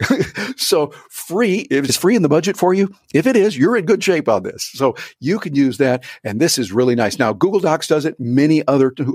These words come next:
tools do it as well. Word from Microsoft, the Pages that comes with the Mac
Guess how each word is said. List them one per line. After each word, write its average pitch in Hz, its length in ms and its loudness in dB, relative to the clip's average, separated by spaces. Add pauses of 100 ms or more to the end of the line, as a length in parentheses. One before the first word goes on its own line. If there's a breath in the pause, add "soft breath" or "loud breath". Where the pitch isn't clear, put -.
tools 131 320 0
do 117 120 2
it 113 60 0
as 107 140 -4
well. 98 260 2
Word 143 540 2 (220 loud breath)
from 104 200 0
Microsoft, 131 580 0
the - 80 -6
Pages 147 580 0
that - 180 -4
comes 113 240 -2
with 120 80 2
the 113 60 0
Mac 113 320 0